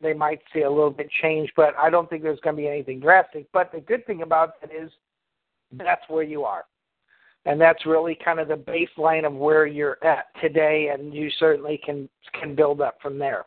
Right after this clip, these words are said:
All right. Um, uh, on top of that, we are writing in a, we are, he's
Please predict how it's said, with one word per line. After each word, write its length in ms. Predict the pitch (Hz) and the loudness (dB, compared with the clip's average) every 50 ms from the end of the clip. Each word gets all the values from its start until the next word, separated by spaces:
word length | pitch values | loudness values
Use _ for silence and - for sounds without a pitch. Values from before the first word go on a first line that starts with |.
| _ _ _ _ _ _ _ _ _ _ _ _ _ _ _ _ _ _ - - | _ _ _ _ _ _ _ _ _ _ _ _ _ _ _ _ _ _ -4 2
All 120 | 147 151 | 6 6
right. 240 | 143 143 151 156 160 - _ _ _ _ _ _ _ _ _ _ | 6 6 6 2 0 -6 _ _ _ _ _ _ _ _ _ _
Um, 360 | - 170 160 160 160 160 160 - _ _ _ _ _ - | 2 2 4 4 2 0 -4 -10 _ _ _ _ _ -6
uh, 320 | 156 156 156 156 151 143 - - - _ | -2 0 2 4 4 2 0 -2 -6 _
on 180 | - 165 165 170 | -4 -4 -4 -4
top 280 | - - 185 190 190 - | 0 0 0 0 0 -2
of 60 | 220 | -2
that, 280 | 185 165 165 165 - - | 0 0 0 0 -2 -6
we 220 | 156 156 156 156 | -14 -14 -14 -8
are 400 | 135 151 151 156 156 156 151 147 | -4 -2 0 0 0 0 -2 -2
writing 420 | 151 151 156 160 165 160 165 160 160 | -2 0 0 0 0 -2 -4 -6 -6
in 300 | 156 151 156 156 156 - _ - 151 | -6 -6 -6 -8 -12 -16 _ -4 0
a, 340 | 151 147 147 151 147 143 143 | 2 2 4 4 2 2 0
we 200 | 139 156 151 151 | -2 -2 0 0
are, 100 | 143 - - | 0 -2 -4
he's 220 | - - 160 156 | -10 -8 -6 -6